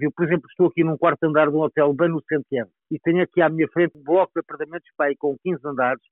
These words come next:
e farto em largura, são dezenas e dezenas de habitações, eu neste momento estou a olhar para ele e nessas dezenas e dezenas, dezenas de habitações eu vejo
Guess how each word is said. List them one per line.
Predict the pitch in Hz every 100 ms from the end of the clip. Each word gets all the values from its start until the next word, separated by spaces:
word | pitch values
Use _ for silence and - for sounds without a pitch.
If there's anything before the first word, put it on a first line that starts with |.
| _ _ _ _ -
e | 160 -
farto | 185 180 -
em | 160
largura, | 143 131 123 147 -
são | 147 131
dezenas | 110 117 160 180 156
e | 143
dezenas | 120 147 147 127
de |
habitações, | 139 131 - 120 123 131 - _ _ _ -
eu | 151
neste | 170 165 -
momento | 175 151
estou | - 165
a |
olhar | 160 151 -
para | 147
ele | 156 156
e |
nessas | 160 - 139
dezenas | 117 143 165 139
e | 135
dezenas, | 117 143 - 127 127
dezenas | 135 156 156
de | 131
habitações | 135 123 139 - 143 - _ _ 151
eu | 135
vejo | 147